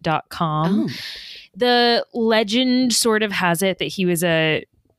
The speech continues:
Speaker 1: quite frail and sickly child are the words that you see being frequently used to describe him. Uh, he had asthma, he had rickets, he dealt with, um,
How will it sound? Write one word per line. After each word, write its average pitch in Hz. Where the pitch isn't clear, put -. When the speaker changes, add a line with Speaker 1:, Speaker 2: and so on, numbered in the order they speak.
Speaker 1:
quite -
frail 220
and 196
sickly 180
child 175
are 165
the 165
words 160
that -
you 175
see 160
being 151
frequently 160
used 156
to -
describe 196
him. 180
Uh, 151
he 180
had 180
asthma, 170
he 156
had 170
rickets, 175
he 165
dealt 160
with, 156
um, 147